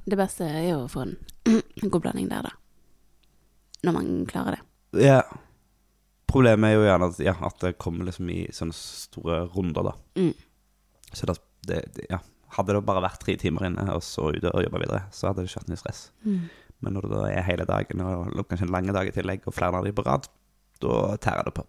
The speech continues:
Speaker 1: Mm.
Speaker 2: Eh, så jeg har jo, jeg, jeg, når jeg våkner i dag, så tenkte jeg, nei, eh, det, det er greit. Det er helt greit å gå til sakte. Og så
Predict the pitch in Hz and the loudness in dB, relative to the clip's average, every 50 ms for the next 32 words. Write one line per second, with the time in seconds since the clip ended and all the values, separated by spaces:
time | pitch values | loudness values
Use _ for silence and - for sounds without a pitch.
0 | _ _ _ _ 262 247 214 196 175 165 - - - - - - - - - - | _ _ _ _ -2 0 0 0 0 -2 -6 -12 -16 -16 -20 -20 -20 -20 -20 -20
1 | - - - - - - - - - _ _ _ _ _ - - - 151 156 156 | -20 -20 -20 -16 -14 -14 -14 -16 -18 _ _ _ _ _ -4 2 6 6 8 8
2 | 156 143 - 190 - - - 147 147 165 220 285 226 226 - 180 170 185 190 185 | 8 8 8 6 6 8 8 8 10 10 8 8 6 4 6 6 8 8 8 10
3 | 185 185 175 170 160 120 143 113 92 113 101 98 - - - 147 - 185 175 175 | 10 10 10 10 10 10 8 8 8 8 8 8 8 8 8 6 6 8 8 8
4 | 160 123 120 123 143 185 233 202 - 240 226 226 - 269 311 320 - - _ _ | 6 6 6 6 6 6 4 4 4 2 4 4 4 4 2 2 0 -6 _ _
5 | _ _ - 196 202 214 214 220 220 220 220 220 220 214 214 214 220 220 226 226 | _ _ 0 2 2 4 4 4 4 4 4 4 2 2 2 2 4 4 4 4
6 | 220 214 214 170 165 156 - - 359 - - - - - _ _ _ - 277 262 | 4 4 4 4 2 2 2 2 0 0 -4 -10 -20 -20 _ _ _ -2 0 0
7 | 277 262 - 254 285 285 - - - - _ - 233 185 - 233 - - 226 - | 0 2 2 2 0 0 -2 -8 -20 -14 _ -6 0 2 2 2 2 0 -2 -2
8 | - 254 302 320 262 214 - - 233 233 | -2 -2 0 0 0 -2 0 2 4 4